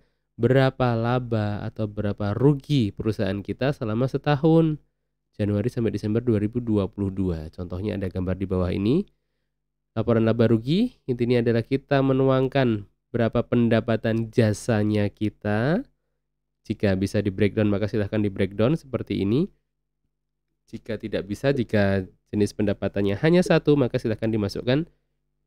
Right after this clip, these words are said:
di sini pendapatan jasa. Kemudian masukkan biaya-biaya usaha, contohnya biaya gaji pegawai, biaya sewa, biaya listrik, internet, penyusutan, dan seterusnya.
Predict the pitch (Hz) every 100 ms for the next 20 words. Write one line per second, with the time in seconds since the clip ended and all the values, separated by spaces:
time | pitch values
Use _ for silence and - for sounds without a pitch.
0 | _ _ _ _ _ _ _ _ _ _
1 | _ _ - 127 156 151 147 - 104 95
2 | 92 98 95 87 98 87 87 - _ _
3 | _ _ _ _ - 117 135 151 165 156
4 | - _ 127 117 117 135 123 123 127 127
5 | 135 139 135 123 120 120 120 123 - 131
6 | 143 110 - 95 95 104 98 90 92 90
7 | 85 90 - 104 101 151 143 104 101 98
8 | 92 92 - 147 117 95 98 92 131 -
9 | 110 - _ _ _ _ - 110 131 120
10 | - 110 104 117 113 113 101 95 - 92
11 | 87 90 92 120 202 240